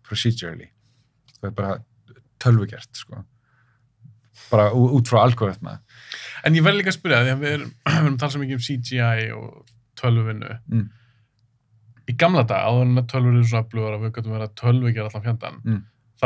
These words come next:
Speaker 2: var þetta rosa mikið, það var make-up, það var
Speaker 1: Já.
Speaker 2: animatronics,
Speaker 1: Mhm.
Speaker 2: það voru einhverjar brúður,
Speaker 1: Mhm.
Speaker 2: það voru módel, þá var ég að tala um módelsmíði,
Speaker 1: Mhm.
Speaker 2: þeir voru að búa til módel.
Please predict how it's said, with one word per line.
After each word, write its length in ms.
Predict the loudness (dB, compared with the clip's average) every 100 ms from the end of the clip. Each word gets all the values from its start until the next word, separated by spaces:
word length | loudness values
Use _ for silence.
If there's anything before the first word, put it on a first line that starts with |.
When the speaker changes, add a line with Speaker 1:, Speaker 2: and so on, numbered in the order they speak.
| 6
Speaker 2:
var 220 | 8 6
þetta 160 | 4 4
rosa 200 | 4 4
mikið, 460 | 4 2 -2 -6 -8 -12 -6
það 100 | -2
var 80 | 0
make-up, 760 | 2 0 0 -6 -14 _ _ -20 _ _ _ _ _
það 180 | -4 0
var 140 | 2
Speaker 1:
Já. 120 | 2
Speaker 2:
animatronics, 880 | 2 0 -2 0 2 2 0 -4 -2
Speaker 1:
Mhm. 80 | 2
Speaker 2:
það 100 | 2
voru 120 | 2
einhverjar 260 | 0 -4 -4
brúður, 640 | -2 0 2 0 0 -2 -2
Speaker 1:
Mhm. 300 | -4 -4 -6 _ _ _ _
Speaker 2:
það 100 | -4
voru 120 | -2
módel, 600 | 0 2 2 0 -2 -6 -4
þá 80 | -2
var 80 | -2
ég 80 |
að 80 | 0
tala 120 | 4 6
um 100 | 8
módelsmíði, 960 | 6 2 0 0 0 0 0 0 -4 -10 2
Speaker 1:
Mhm. 220 | 4 4
Speaker 2:
þeir 100 | 2 -8
voru 180 | -10 -10
að 80 | -12
búa 320 | -12 -8 -6
til 120 | -4 -2
módel. 400 | -2 -4 -12